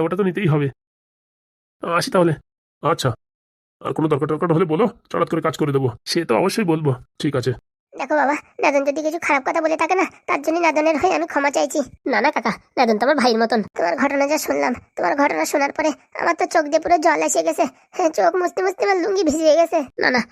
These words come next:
Speaker 2: ও-, ওসব কথা ভেবে ইমোশনাল হবে না। যা হয়ে গেছে তা ভেবে এখন কোনো লাভ নেই। এখন আমার শুধু প্রতিশোধ নেওয়ার দরকার। তুমি খালি বলো কি প্রতিশোধ নেবা, আমি আগে আছি। প্রতিশোধ নিতে গেলে আগে ওদের মন জয় করতে হবে।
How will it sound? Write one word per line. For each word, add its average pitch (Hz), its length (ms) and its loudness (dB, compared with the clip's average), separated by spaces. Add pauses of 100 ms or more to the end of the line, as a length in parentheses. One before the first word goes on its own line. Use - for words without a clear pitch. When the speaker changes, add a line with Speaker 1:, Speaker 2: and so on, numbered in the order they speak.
(120)
Speaker 2:
ও-, 277 280 4
ওসব 277 220 -2
কথা - 180 -2
ভেবে 269 200 4
ইমোশনাল 277 380 2
হবে 240 200 -2
না। 233 40 0 (320)
যা 294 160 2
হয়ে 254 200 2
গেছে 269 160 0 (260)
তা 277 60 -2 (100)
ভেবে 247 240 2
এখন 285 180 -2
কোনো 285 180 2
লাভ 247 180 2
নেই। 254 80 0 (300)
এখন 285 200 -2
আমার 269 180 0
শুধু 269 200 -2
প্রতিশোধ 262 360 -2
নেওয়ার 247 240 0
দরকার। 233 220 -2 (380)
তুমি - 220 -4
খালি 302 160 2 (100)
বলো 285 260 2
কি 294 80 -4 (100)
প্রতিশোধ 285 440 -2
নেবা, 240 160 0 (400)
আমি 269 120 0 (120)
আগে 247 160 0 (100)
আছি। 254 160 -2 (300)
প্রতিশোধ 277 360 0
নিতে 277 180 2
গেলে 285 120 4 (360)
আগে 269 160 4
ওদের 285 200 4
মন 269 160 2
জয় 262 160 2
করতে 254 260 -4
হবে। 240 140 0